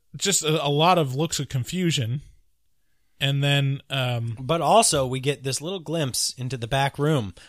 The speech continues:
Speaker 2: where Bev is got a lot more of that fucking rat poison.
Speaker 1: Right.
Speaker 2: It's just an ass load of it.
Speaker 1: There's more bottles of rat poison than there are, like, cups to contain it. <laughs>
Speaker 2: That's the way I like my, uh,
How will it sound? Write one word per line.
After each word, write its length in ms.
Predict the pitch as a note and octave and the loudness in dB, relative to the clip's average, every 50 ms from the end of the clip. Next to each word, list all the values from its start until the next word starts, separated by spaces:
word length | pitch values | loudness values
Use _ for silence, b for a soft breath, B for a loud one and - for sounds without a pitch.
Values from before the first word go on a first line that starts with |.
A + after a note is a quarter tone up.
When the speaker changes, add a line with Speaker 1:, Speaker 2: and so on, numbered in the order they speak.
| B B B | B B B
Speaker 2:
where 160 | A#2 A#2 A2+ | -8 -6 -6
Bev 300 | G#2 C3+ B2+ C#3+ B2+ B2 | -2 -2 0 0 -2 -2
is 380 | A#2+ A2+ G#2+ G#2 - - - - b b b b b b | -4 -4 -2 -2 -2 -2 -2 -6 b b b b b b
got 180 | - D3+ D#3 C#3+ | -2 0 0 0
a 60 | B2+ | 0
lot 360 | C3 C3 D3 G3+ C4 D4 G#3+ | 0 2 4 6 6 6 6
more 200 | F3 G3 A3 A3 | 6 6 6 6
of 80 | E3+ D#3 | 6 4
that 160 | D3 C#3 - | 2 0 0
fucking 340 | - D#3+ C#3+ - C3 A2+ A2 | 0 -2 -2 -2 -4 -6 -4
rat 220 | B2+ C#3+ C#3+ - | -4 -4 -4 -4
poison. 280 | - A#2+ A2 F#2+ F#2+ D#3 | -4 -4 -4 -4 -4 -4
Speaker 1:
Right. 240 | C#3 A#2+ G#2 A2 - - - | -4 -4 -6 -8 -12 -12 -10
Speaker 2:
It's 180 | C#3+ C#3 C3+ - | -8 -4 -2 0
just 220 | - F3+ - - | 0 2 2 0
an 140 | D#3 A#2 A2+ | -2 -2 -4
ass 360 | B2 D#3 F#3 G3 F#3 - - | 0 2 2 2 2 2 0
load 220 | D3 C3 A2 G#2 | -2 -2 -2 -2
of 140 | G2 F#2+ E2+ | -4 -6 -8
it. 100 | F2+ D#2+ - - - - - | -10 -14 -14 -20 -20 -8 0
Speaker 1:
There's 180 | - G#3 A#3 G#3 | 2 2 4 4
more 160 | D4 E4 D#4+ B3+ | 4 4 4 4
bottles 500 | D3+ F#3+ F#3 G3 A3+ A3+ G#3 F#3+ D#3+ E3+ | 6 8 8 10 10 8 8 6 4 4
of 140 | E3 C#3+ | 2 2
rat 220 | D#3 D#3 E3 E3+ - | 2 2 2 2 2
poison 440 | D#3+ D3 D3 D3 C#3 D#3 D3 C#3 C3+ | 2 4 4 4 4 4 2 4 4
than 140 | D3 D3 | 4 4
there 180 | D3 C#3 C3+ C3+ | 2 2 2 2
are, 240 | C3+ C3 B2+ A#2+ B2 - | 0 0 -2 -2 -4 -6
like, 380 | - C3+ B2 - - - - - _ - | -6 -6 -6 -6 -8 -12 -20 -20 _ -10
cups 320 | - - D3+ - - - | -4 -4 -4 -4 -4 -6
to 100 | - D3+ | -4 -4
contain 480 | - - D3+ B2+ - - D3 C3 C3+ D3 | -4 -2 -2 -2 -2 -2 -2 0 0 -2
it. 120 | E3 - - | -2 -4 -6
<laughs> 1120 | - - - - - - - - - - - - - - - - - - - _ _ _ - | -6 -6 -6 -6 -8 -12 -14 -16 -16 -18 -18 -20 -20 -20 -20 -20 -20 -20 -20 _ _ _ -8
Speaker 2:
That's 260 | A2+ A#2 B2+ - - | -4 -4 -4 -4 -4
the 100 | - D3 | -4 -2
way 160 | C#3 C3+ C3+ | -2 -2 -2
I 80 | C3 C3+ | -2 -2
like 340 | C#3 C3+ C3 C#3 D3 - - | -2 0 0 -2 -2 -4 -6
my, 320 | B2+ B2 A#2+ A#2 A2+ A2+ | -8 -8 -6 -6 -6 -6
uh, 460 | A2 G#2+ G#2+ G#2+ G#2 G#2 G#2 G#2 G#2 | -4 -4 -4 -4 -4 -4 -4 -4 -6